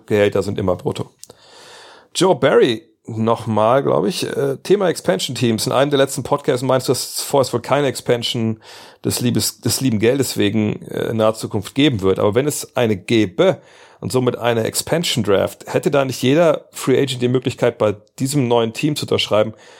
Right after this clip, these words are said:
und eventuell dann auch so schon ein Superteam entstehen zu lassen? Das Salary Cap ist, das Salary Cap ist doch für alle gleich. Kannst du Licht in mein Dunkel bringen?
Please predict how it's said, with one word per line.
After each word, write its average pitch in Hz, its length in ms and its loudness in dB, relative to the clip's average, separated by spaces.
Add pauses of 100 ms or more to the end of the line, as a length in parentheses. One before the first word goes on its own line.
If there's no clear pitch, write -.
(240)
und 117 160 0
eventuell 117 380 2
dann 110 160 0
auch 113 160 0
so 113 200 0
schon 110 220 -2
ein 104 160 0
Superteam 107 500 -2
entstehen 95 560 -2 (140)
zu - 160 -8
lassen? 117 380 -4 (960)
Das - 160 -4
Salary 135 280 0
Cap 127 340 0 (420)
ist, - 280 -4
das 120 160 0
Salary 120 160 2
Cap 120 180 0
ist - 100 -10
doch 120 100 0
für - 140 -2
alle 110 160 2
gleich. 104 360 0
Kannst 127 260 -2
du 123 60 -2
Licht 117 240 0
in 113 60 0
mein 104 140 0
Dunkel 101 260 -2
bringen? - 300 -6